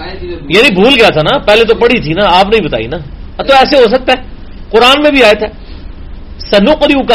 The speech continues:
Speaker 2: فَلَا تَنْسَى إِلَّا مَا شَاءَ اللَّهُ۔" اے نبی ہم آپ کو پڑھائیں گے، آپ کبھی نہیں بھولیں گے مگر جو اللہ چاہے گا۔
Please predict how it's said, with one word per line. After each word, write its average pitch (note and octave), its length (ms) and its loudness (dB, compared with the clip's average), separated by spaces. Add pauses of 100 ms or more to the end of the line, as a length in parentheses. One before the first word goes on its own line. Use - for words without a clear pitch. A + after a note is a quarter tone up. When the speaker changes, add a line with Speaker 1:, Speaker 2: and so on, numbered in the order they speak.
Speaker 2:
فَلَا G3+ 240 4
تَنْسَى F#3+ 720 0
إِلَّا E3 320 4
مَا C#3 180 -2
شَاءَ C3 380 0
اللَّهُ۔" A#2 300 -2 (120)
اے D#3+ 180 -2
نبی F#3+ 140 0
ہم F#3+ 100 0
آپ F#3 160 0
کو G3+ 60 0
پڑھائیں E3+ 420 -2
گے، G3 80 2
آپ F#3 160 -2
کبھی F#3 200 -4
نہیں A#3 140 -2
بھولیں F3+ 340 -2
گے G3+ 140 -2 (640)
مگر E3+ 340 0
جو E3+ 260 -2
اللہ C3+ 320 -4
چاہے F#2+ 320 -8
گا۔ F2+ 80 -16